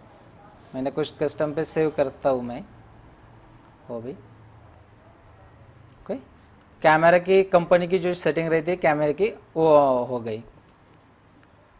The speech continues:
ये देखिए, जैसे नया कैमरा आप रीसेट कर जाते हो, वैसे वो, अ,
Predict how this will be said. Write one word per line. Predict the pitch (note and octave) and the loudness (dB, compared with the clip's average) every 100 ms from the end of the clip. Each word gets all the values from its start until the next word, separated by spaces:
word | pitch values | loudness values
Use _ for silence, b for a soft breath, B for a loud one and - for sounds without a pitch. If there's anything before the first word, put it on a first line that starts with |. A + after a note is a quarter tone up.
| - _ _ _ _ _ _ _ _ _ | -20 _ _ _ _ _ _ _ _ _
ये | C#3 | -6
देखिए, | C3+ C3 D3 G3+ - _ - | -6 -6 -8 -12 -18 _ -12
जैसे | C3+ C3 D3+ | -8 -6 -6
नया | C#3+ C#3 C#3 | -4 -4 -2
कैमरा | C#3 C3+ C#3+ C3+ | -2 -2 0 0
आप | C3+ - | -2 -12
रीसेट | - C3 B2 B2+ C#3 | -14 -12 -12 -10 -10
कर | - C3 | -6 -6
जाते | A#2+ A#2+ B2+ | -6 -8 -6
हो, | D#3+ A3+ - b b b - | -10 -12 -20 b b b -4
वैसे | C#3+ E3 D#3+ | -2 0 2
वो, | D#3 | 2
अ, | D#3 D3 C3+ B2 A#2+ | 4 4 4 0 -4